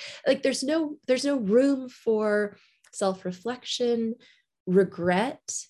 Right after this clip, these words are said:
learning about yourself, moving forward, trying to, um,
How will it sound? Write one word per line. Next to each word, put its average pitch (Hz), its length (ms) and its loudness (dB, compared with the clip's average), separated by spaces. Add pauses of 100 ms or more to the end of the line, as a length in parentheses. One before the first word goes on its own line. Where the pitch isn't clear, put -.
(440)
learning 220 840 2 (400)
about 214 260 4
yourself, 208 680 0
moving 190 420 2
forward, 185 800 -4 (240)
trying 185 540 0
to, 180 640 0 (480)
um, 175 420 -2